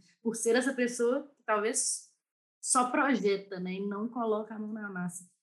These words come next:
E por esses milhões de problemas que eu já falei no início, que eu acho, que é desse negócio dos silos, de ser um nego-,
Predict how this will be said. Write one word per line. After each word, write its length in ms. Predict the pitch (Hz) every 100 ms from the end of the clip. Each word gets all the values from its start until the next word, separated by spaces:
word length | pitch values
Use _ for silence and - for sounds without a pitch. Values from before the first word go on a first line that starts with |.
| _
E 720 | 208 208 208 196 190 175 170 -
por 100 | 233
esses 260 | 240 277
milhões 440 | 247 247 240 247 330
de 80 |
problemas 420 | 330 262 226 226 226
que 60 |
eu 40 | 226
já 120 | 220
falei 260 | 226 220
no 80 | 220
início, 400 | 208 214 277 285
que 60 | 226
eu 80 | 208
acho, 320 | 247 311 - _ _ _
que 140 | - 220
é 200 | 226 247
desse 220 | 294 -
negócio 320 | 247 240 240
dos 120 | 240
silos, 540 | - 269 269 247 220 185
de 140 | 214
ser 420 | - 220 214 214
um 140 | 208 202
nego-, 320 | 196 190